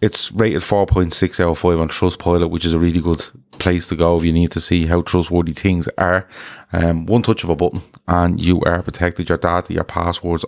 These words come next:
all that sort of stuff. And you can use it on your phone, your tablet, your mobile, your phone, your tablet, your desktop, wherever you are, whether that's at home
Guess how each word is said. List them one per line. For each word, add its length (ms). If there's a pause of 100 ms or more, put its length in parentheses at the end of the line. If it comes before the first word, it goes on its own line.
all 140
that 100
sort 260
of 60
stuff. 760
And 540 (340)
you 140
can 140
use 180
it 100
on 80
your 120
phone, 320
your 100
tablet, 420
your 140
mobile, 380 (100)
your 140
phone, 340
your 80
tablet, 500
your 220
desktop, 640 (280)
wherever 240
you 120
are, 100
whether 220
that's 180
at 120
home 300